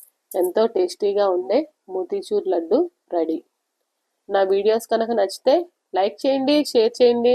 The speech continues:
సబ్స్క్రైబ్ చేసుకోండి. పక్కనే బెల్ ఉంటుంది, క్లిక్ చేశారంటే నేను వీడియో పెట్టంగానే నోటిఫికేషన్స్ మీకు వస్తాయి.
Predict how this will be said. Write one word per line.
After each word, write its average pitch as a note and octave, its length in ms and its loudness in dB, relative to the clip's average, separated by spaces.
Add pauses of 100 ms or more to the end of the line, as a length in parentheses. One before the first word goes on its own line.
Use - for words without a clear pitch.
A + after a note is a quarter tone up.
సబ్స్క్రైబ్ G3+ 520 -2
చేసుకోండి. F3 560 -2 (540)
పక్కనే A#3 320 2
బెల్ A#3+ 260 2
ఉంటుంది, B3 420 0
క్లిక్ A3 260 -10
చేశారంటే G#3 600 -2
నేను A#3 240 -2
వీడియో G3+ 240 0
పెట్టంగానే G3 540 -2
నోటిఫికేషన్స్ G3+ 800 -2
మీకు F3 220 -2
వస్తాయి. D#3 360 -8